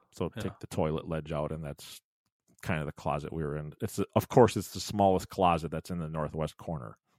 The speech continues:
Speaker 1: <laughs> It's like, why couldn't the storm be out of the north so we could be in the master closet where you can, you know, basically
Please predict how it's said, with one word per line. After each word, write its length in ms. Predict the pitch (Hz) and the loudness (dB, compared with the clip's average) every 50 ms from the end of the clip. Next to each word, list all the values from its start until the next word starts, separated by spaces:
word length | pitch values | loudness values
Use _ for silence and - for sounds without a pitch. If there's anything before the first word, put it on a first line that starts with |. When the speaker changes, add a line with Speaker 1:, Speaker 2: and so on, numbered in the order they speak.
| _ _ - | _ _ -14
Speaker 1:
<laughs> 260 | - - _ - - _ _ _ _ _ _ - - - | -14 -14 _ -12 -16 _ _ _ _ _ _ -20 -8 2
It's 160 | - 135 - - | 2 2 4 4
like, 240 | 131 110 - - - - - - - - | 2 2 2 -2 -12 -16 -16 -16 -4 6
why 180 | 117 139 170 190 | 10 10 10 10
couldn't 240 | - - 165 160 | 8 6 4 6
the 60 | 160 151 | 4 0
storm 280 | - - 156 151 147 143 | 4 6 6 6 8 8
be 100 | 143 143 | 8 8
out 100 | 139 139 | 8 8
of 40 | |
the 80 | 135 131 | 6 6
north 240 | 127 139 151 143 - | 6 6 6 6 6
so 100 | - 113 | 6 4
we 60 | 113 | 6
could 140 | - 123 113 | 6 4 4
be 120 | 117 117 | 6 6
in 100 | 110 110 | 6 6
the 60 | 107 | 4
master 360 | 104 110 110 131 131 - - 95 | 4 4 4 4 2 2 -2 -2
closet 420 | - - 87 85 87 87 92 85 | 2 4 4 6 6 6 6 6
where 160 | 87 95 98 | 6 6 4
you 140 | 98 101 95 | 4 2 2
can, 300 | - 95 87 87 87 76 | 0 -2 -2 -2 -2 -2
you 100 | 95 98 | -2 0
know, 240 | 92 87 87 85 85 | 2 2 2 2 2
basically 480 | 85 101 104 101 - - 98 95 92 | 2 0 0 0 0 -2 0 0 0